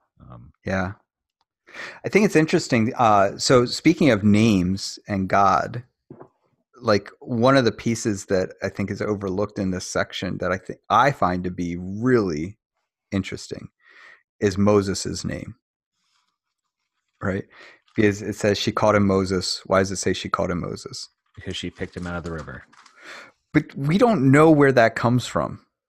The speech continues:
Speaker 1: Yeah.
Speaker 2: Because that's, that's not what it means as far as I know. Um,
Speaker 1: Oh.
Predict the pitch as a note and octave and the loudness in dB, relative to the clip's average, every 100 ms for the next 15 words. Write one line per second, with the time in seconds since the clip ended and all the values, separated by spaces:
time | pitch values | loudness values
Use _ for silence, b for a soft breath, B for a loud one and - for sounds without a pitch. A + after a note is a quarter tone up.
0 | _ _ B B B B B B B B | _ _ B B B B B B B B
1 | - C4+ C#3 D#2+ C#2 - _ _ _ _ | -8 -2 -2 -2 -6 -18 _ _ _ _
2 | _ B B B B - - B2 B2+ - | _ B B B B -20 -18 -2 0 2
3 | C#3 B2 - B2 C#3+ - - - - _ | 2 0 -2 0 0 -2 -14 -20 -20 _
4 | _ _ _ _ _ - C3+ - C#3 C3 | _ _ _ _ _ 0 0 0 -2 2
5 | C#3+ D3 D3 - - - _ - - A#2 | 2 2 0 -4 -16 -20 _ -16 -2 2
6 | A#2 F2 B2 G#2+ F2+ E2 F#2 - G2 A2 | 2 2 2 4 2 -2 -6 -10 -4 2
7 | G2 F#2+ F#2 F#2 E2+ - - _ _ _ | 2 4 0 0 -2 -8 -14 _ _ _
8 | _ _ _ _ _ _ _ _ _ _ | _ _ _ _ _ _ _ _ _ _
9 | _ - G2+ F#2+ F#2 F2+ F2 G#2 A2 D3 | _ -8 -4 -4 -4 -6 -8 -8 -2 -2
10 | D#2 | -2